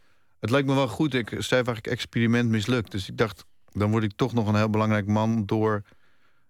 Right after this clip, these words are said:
eh, degene te zijn die het internet weer verwijdert uit de, uit de werkelijkheid.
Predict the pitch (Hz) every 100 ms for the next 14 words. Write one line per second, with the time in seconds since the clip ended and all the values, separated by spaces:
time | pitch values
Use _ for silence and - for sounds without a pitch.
0 | _ - 98 98 104 - 113 107 104 110
1 | 107 - 117 117 107 98 - - _ _
2 | _ _ - 107 117 113 107 107 120 107
3 | 73 101 101 104 98 95 - _ - -
4 | _ - _ _ 107 107 104 104 107 127
5 | 123 117 120 143